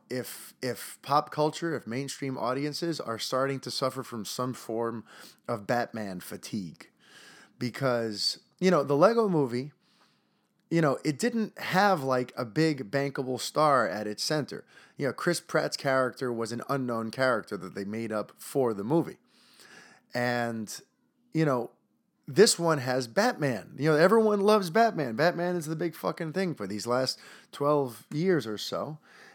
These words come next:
And all of a sudden, you have a Lego Movie with Batman at the center,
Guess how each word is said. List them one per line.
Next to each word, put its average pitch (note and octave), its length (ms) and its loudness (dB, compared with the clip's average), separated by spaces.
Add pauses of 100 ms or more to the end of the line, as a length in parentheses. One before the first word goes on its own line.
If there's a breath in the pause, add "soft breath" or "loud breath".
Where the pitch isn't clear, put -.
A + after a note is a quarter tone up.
(160 loud breath)
And C#3 420 -4 (800 soft breath)
all E3+ 160 4
of F3 80 -2
a F3+ 60 2
sudden, G3+ 360 4
you D3 120 2
have C#3+ 180 2
a D3 80 4
Lego F3 380 4
Movie C#3+ 340 2
with B2 240 -6
Batman D#3 600 2
at C3+ 280 -4
the A#2 80 -8
center, D3 580 0